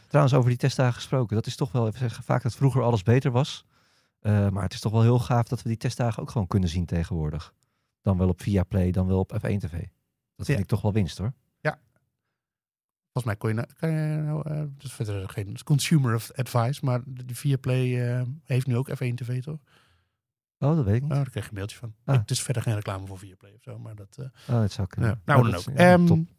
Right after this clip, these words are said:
Speaker 2: we gaan er een eind aan breien. Hopin, eh, succes daar in Japan.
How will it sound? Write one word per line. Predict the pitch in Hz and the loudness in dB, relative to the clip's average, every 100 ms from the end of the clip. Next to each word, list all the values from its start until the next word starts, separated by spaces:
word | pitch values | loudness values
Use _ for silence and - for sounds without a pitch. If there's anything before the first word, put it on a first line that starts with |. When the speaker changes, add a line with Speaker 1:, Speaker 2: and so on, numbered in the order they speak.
| _ | _
Speaker 2:
we | 139 | 2
gaan | 147 143 | 4 6
er | |
een | 117 | 4
eind | 113 151 | 2 2
aan | |
breien. | 107 104 180 - _ | 2 2 -2 -6 _
Hopin, | 135 131 170 170 | 2 6 4 6
eh, | 143 135 | 6 6
succes | - - 156 | 2 0 2
daar | 127 | 4
in | 120 | 4
Japan. | 113 135 190 208 | 4 2 0 -4